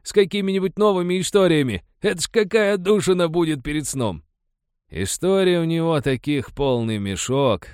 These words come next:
тут можно и не сомневаться", — мрачно согласился веселящий стену. "Вот только смех ему не по нутру. Мы с мужиками, что стояли удобно, были благодарными слушателями и щедро отплатили ему смехом.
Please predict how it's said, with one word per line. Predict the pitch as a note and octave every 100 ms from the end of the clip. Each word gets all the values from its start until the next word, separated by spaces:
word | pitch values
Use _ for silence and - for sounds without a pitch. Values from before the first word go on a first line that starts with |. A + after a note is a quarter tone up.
| - _
тут | - F#3+ C#3+
можно | F3 D3 D#3 D3+
и |
не | D3
сомневаться", — | - C#3 C#3 C#3 B2+ F2+ - - _ _ -
мрачно | D#2 F2 - D2+
согласился | - D#2+ E2+ - F#2 -
веселящий | D2+ D2+ D#2+ D#2 D2 C2+
стену. | - D#2 C#2 - _ _ _ _ _
"Вот | - G#2+ -
только | C#3+ C3 C#3
смех | A#2+ C3+ D3 C3 B2
ему | A#2+ B2 A#2
не | A2
по | G#2
нутру. | A2 G#2 A#2+ B2 A2 D#2 _ _ _ _ _
Мы | - C3 B2+
с |
мужиками, | A#2+ A#2 B2 A#2+ C#3 A#2+ G#2
что | - G2+
стояли | - A#2+ B2+ A#2
удобно, | A2+ B2 B2+ A2+ G#2
были | A#2+ A#2+
благодарными | F#2 D#2 F#2+ A#2+ C3+ C3 D3+ C#3+ C3 B2
слушателями | - C#3 C3+ - A2 F#2+ D#2 C#2+ _
и | E2
щедро | G2 - D3+ B2+ B2
отплатили | - B2 A#2+ C#3+ C3
ему | A#2 G#2+
смехом. | G2+ G#2+ G2+ - E2